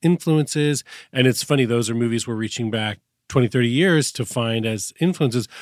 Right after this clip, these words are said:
Why do you think it's so hard to make a movie like this?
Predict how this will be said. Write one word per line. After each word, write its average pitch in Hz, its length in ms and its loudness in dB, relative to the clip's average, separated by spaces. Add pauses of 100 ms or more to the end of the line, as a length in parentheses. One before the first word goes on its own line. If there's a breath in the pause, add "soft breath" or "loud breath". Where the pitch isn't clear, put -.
(120)
Why 175 140 6
do 208 60 6
you 214 60 4
think 196 160 4
it's 165 120 0
so 151 340 2 (340)
hard 175 320 4
to 151 120 -4
make 147 160 0
a - 20 -4
movie 147 220 -2
like 98 160 -10
this? - 340 -20